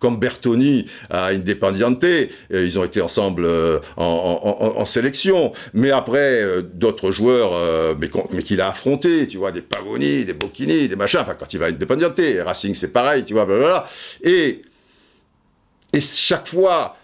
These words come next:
les gens dans les tribunes, a-, avant le match, Diego, Diego, et, et Diego les salue, tu vois. Bon,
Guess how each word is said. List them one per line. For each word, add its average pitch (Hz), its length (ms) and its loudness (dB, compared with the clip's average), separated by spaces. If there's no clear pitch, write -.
les 131 160 2
gens 185 360 2
dans 135 120 2
les 135 100 2
tribunes, 160 460 2
a-, 127 100 4
avant 123 260 2
le 135 120 4
match, 160 380 2
Diego, 170 680 4
Diego, 165 640 2
et, 139 360 2
et 131 40 4
Diego 131 320 2
les 143 120 2
salue, 165 420 0
tu 147 100 -8
vois. 156 240 2
Bon, 110 280 0